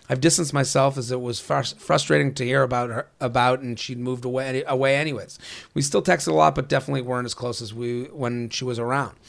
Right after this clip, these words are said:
One drunk weekend, I had messaged her saying I really missed her, and we had some of our lo-, our typical banter. I woke up and seeing those texts kinda felt like I drunk texted an ex with flirty messages.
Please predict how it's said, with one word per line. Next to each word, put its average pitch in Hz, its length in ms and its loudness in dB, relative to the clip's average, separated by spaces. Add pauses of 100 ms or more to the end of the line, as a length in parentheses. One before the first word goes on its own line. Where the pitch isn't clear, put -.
(300)
One 147 200 6
drunk 170 280 4
weekend, 139 320 2
I 127 80 0
had 123 120 0
messaged 127 280 -4
her 127 60 -6
saying 123 300 -4
I - 20 -4
really 113 260 -6
missed 139 280 -2
her, 139 140 4
and 123 120 -2
we 113 100 -4
had 113 140 -4
some - 180 -8
of 113 140 -8
our 110 160 -6
lo-, 139 300 2 (140)
our 123 140 4
typical 190 440 2
banter. 131 480 2 (400)
I 120 60 2
woke 147 240 8
up 143 140 6
and 135 120 -2
seeing 135 300 0
those 123 180 -2
texts - 320 -2
kinda 123 140 -2
felt 123 240 -4
like 120 160 -4
I 113 80 -4
drunk 123 380 -4
texted 139 420 -4
an 120 100 -6
ex 139 260 -4
with 123 120 -10
flirty 143 300 -2
messages. 139 500 -8